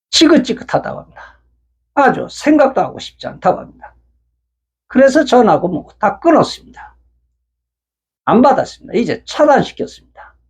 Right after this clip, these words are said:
그런 얘기를 하더군요. 그랬더니, "아, 그러셨구나.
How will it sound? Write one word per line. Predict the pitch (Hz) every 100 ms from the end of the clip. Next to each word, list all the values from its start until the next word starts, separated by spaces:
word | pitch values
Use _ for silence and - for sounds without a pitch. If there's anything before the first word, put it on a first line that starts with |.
| _ _ _ _ _ _ _ _ _ _ _
그런 | - 302 294 233
얘기를 | 160 -
하더군요. | 151 117 110 - -
그랬더니, | - 214 - - - - _ _ _ _ _ _ _ _ _ _ _ _ _ _ _
"아, | - 196 226 240 254 208 -
그러셨구나. | - - 214 214 269 277 254 185 101 -